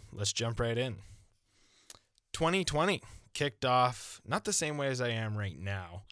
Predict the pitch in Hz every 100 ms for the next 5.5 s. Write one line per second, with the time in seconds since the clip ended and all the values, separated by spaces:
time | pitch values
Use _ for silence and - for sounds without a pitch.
0 | - - - - 98 98 98 95 95 95
1 | 110 117 113 120 117 110 101 98 98 -
2 | 107 101 101 101 104 104 104 101 101 104
3 | 104 98 95 95 131 117 113 113 107 113
4 | 110 107 101 98 95 98 120 - 107 107
5 | 107 107 98 101